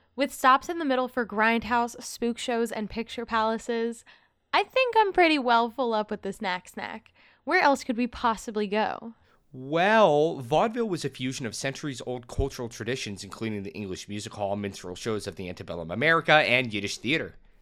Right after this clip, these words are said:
Speaker 1: I said not this week, John.
Speaker 2: Not to mention the whole history of B-movies on late-night television, how they tie into the midnight movie experience, and how they are reminiscent of the spook show hosts with people like Vampira. She's the precursor to things like Mystery Science Theater and Elvira, and we didn't even touch on Burlesque.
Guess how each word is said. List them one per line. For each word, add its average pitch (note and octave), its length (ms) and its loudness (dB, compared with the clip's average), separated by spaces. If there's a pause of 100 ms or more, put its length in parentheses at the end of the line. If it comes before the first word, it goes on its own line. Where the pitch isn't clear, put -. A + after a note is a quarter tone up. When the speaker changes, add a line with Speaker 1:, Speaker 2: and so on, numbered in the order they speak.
(140)
Speaker 1:
I B3 80 -2
said D#4+ 280 0
not C#4+ 300 2
this B3+ 200 -2
week, G#3+ 220 -4
John. E3+ 280 -16
Speaker 2:
Not A#2 200 2
to D3+ 80 -4
mention C#3+ 300 -2
the A2 80 -2
whole D#3 220 0
history F#3 480 -2
of E3 100 -2
B-movies E3 500 -2
on A2+ 120 -4
late-night G#2+ 300 -2
television, E3 560 -2 (120)
how A2 160 0
they G2+ 120 -2
tie G#2 200 -4
into F#2+ 160 -10
the F#2+ 80 -10
midnight G2 340 -6
movie F#2 240 -4
experience, F#3 640 -4
and A#2 100 -6
how A2 140 2
they A2 140 -2
are G2+ 60 -2
reminiscent A2 520 -4
of G#2 60 -4
the G2+ 100 -6
spook - 320 -10
show A#2+ 200 0
hosts G#2+ 280 -4
with G#2+ 100 -8
people A2 240 -8
like G2 200 -6
Vampira. G2 520 0 (440)
She's G#3+ 380 -2
the D#3+ 140 0
precursor B2+ 600 -4
to G2 100 -2
things G#2+ 240 -6
like F#2+ 140 -6
Mystery G#2 340 -6
Science F#2+ 340 -6
Theater D3 320 0
and G#2+ 220 -2
Elvira, F#2 600 0
and G2 140 -4
we A#2+ 100 -4
didn't C#3 220 -2
even F2 200 -8
touch D3 540 2
on F2 160 -4
Burlesque. E2 720 -4